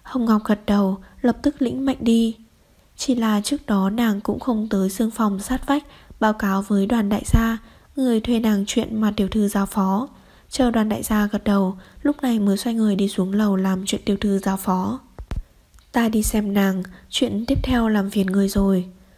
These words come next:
Đoàn Lỗi đối với Lục Vũ nói. Lục Vũ gật đầu một cái, nhìn thiếu gia đứng dậy đi ra khỏi sương phòng, hướng sương phòng sát vách của tiểu thư đi tới. Ở bên trong phòng, Linh Lan cả người gục xuống bàn không nhúc nhích, cảm thấy tê liệt cùng mệt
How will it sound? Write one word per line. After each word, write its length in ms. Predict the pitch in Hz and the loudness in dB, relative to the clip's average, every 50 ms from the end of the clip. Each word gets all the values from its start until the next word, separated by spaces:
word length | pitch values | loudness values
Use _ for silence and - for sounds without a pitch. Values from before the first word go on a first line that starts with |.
| _ _ _ - | _ _ _ 0
Đoàn 160 | 247 220 208 | 0 0 2
Lỗi 300 | 208 214 208 247 262 277 269 - | 2 0 0 0 -2 -4 -6 -2
đối 240 | - 214 208 196 190 | 0 2 2 2 2
với 180 | 196 - 196 202 | 0 0 0 2
Lục 180 | 226 220 - | 0 0 0
Vũ 180 | - 208 202 240 | 0 -2 -2 0
nói. 440 | 240 214 196 185 185 196 214 262 - - - - _ _ _ _ - - - _ - - | 0 0 0 0 0 0 -2 -4 -6 -12 -20 -20 _ _ _ _ -20 -20 -20 _ -10 -2
Lục 200 | - 262 240 247 | 0 0 0 2
Vũ 180 | - 233 247 269 | 0 0 0 0
gật 260 | 285 - 277 262 - | 0 -2 -2 -2 0
đầu 160 | - 214 208 | 0 0 2
một 200 | 202 196 185 190 | 2 0 0 0
cái, 320 | 202 196 190 190 202 240 - - - - _ _ - | 0 0 0 0 0 -2 -4 -8 -16 -20 _ _ -2
nhìn 220 | 262 240 220 208 | 0 2 2 2
thiếu 180 | - 214 196 190 | 2 2 2 2
gia 220 | 190 - 214 214 | 0 0 0 0
đứng 200 | 202 202 190 190 | 0 0 0 0
dậy 200 | 202 233 233 233 - | 0 0 -2 -2 -2
đi 220 | - 226 220 214 208 | -2 -2 0 0 0
ra 180 | 208 214 202 | 0 -2 -2
khỏi 160 | 202 - 196 185 | 0 -2 -2 -2
sương 240 | - - 214 202 | 0 0 -2 -2
phòng, 340 | 208 - 208 202 196 185 180 185 - - - - - | 0 2 2 2 2 2 -2 -4 -8 -14 -20 -20 -6
hướng 300 | - - 247 220 208 226 | 0 2 2 2 2 0
sương 220 | 247 - 262 240 240 | -2 -2 -4 -4 -2
phòng 320 | - 240 220 208 196 185 | 0 0 0 0 0 -2
sát 240 | 208 - 254 254 - | -4 -6 -6 -4 -4
vách 140 | 302 294 - | -6 -4 0
của 120 | 262 233 | -2 0
tiểu 180 | 220 220 190 185 | 0 0 -2 0
thư 220 | - 220 220 214 208 | 0 0 0 0 0
đi 160 | 208 202 202 | 0 0 0
tới. 440 | - 202 196 185 190 202 240 302 311 - - - _ _ _ - - _ _ _ - - | 0 2 2 2 2 0 -2 -4 -6 -12 -18 -20 _ _ _ -20 -20 _ _ _ -8 -2
Ở 160 | 262 240 220 | -2 -2 0
bên 240 | 220 226 214 208 208 | 2 2 0 0 0
trong 220 | - 220 202 202 | 0 0 -2 0
phòng, 320 | - - 202 202 190 185 185 - - - - - - | 0 0 0 2 2 0 -4 -8 -14 -20 -20 -8 -4
Linh 220 | - 262 247 240 247 | -2 -2 0 0 0
Lan 260 | 240 233 220 220 220 | 0 0 0 0 0
cả 120 | 220 214 | 0 0
người 260 | 202 202 214 202 196 | 0 2 2 2 2
gục 220 | 196 - 202 190 - | 2 0 -4 -4 -2
xuống 240 | - 196 185 185 202 | -2 -2 -2 0 0
bàn 240 | 226 220 208 196 | 0 0 0 -2
không 280 | 190 - 233 214 208 196 | -2 -2 -2 -2 -2 -2
nhúc 200 | 214 247 - - | -2 -4 -4 -2
nhích, 220 | 269 285 302 - - - - - - _ _ | -2 -2 -2 -4 -10 -20 -20 -20 -20 _ _
cảm 180 | - 269 226 226 | -4 -4 -2 0
thấy 220 | - 220 208 202 - | 2 2 2 2 2
tê 120 | 247 233 | 0 0
liệt 300 | 226 214 214 202 208 - | 2 2 2 0 0 -2
cùng 300 | - - 202 185 190 190 | -2 0 0 0 0 0
mệt 100 | 190 185 | -2 -2